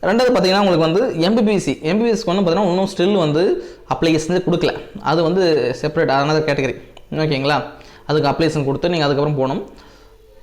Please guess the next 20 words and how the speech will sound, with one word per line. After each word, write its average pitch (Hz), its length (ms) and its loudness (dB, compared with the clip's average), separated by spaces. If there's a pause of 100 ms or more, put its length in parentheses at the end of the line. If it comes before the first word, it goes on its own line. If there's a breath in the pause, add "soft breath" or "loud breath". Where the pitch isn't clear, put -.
(720)
இன்னும் 202 320 0
ஒரு 202 100 2
சிலர் 190 180 2
பார்த்தீங்கன்னா 175 340 0
உங்களுக்கு 165 100 2
வந்து 160 200 2
என்ன 170 280 2
அப்படின்னா 151 260 0
டவுட்னா 151 320 0
பார்த்தீங்கன்னா, 160 300 -2
"சார் 156 220 0
இன்னும் 156 220 0
இந்த, 151 40 2
அ, 135 840 -2
எக்கனாமிக்கல் 170 340 0
வீக்கர் 156 260 0
செஷன்ஸ் 147 320 -4
கேஸ் 156 220 0
இன்னும் 147 200 -2
இருக்குதுங்களே, 135 500 -2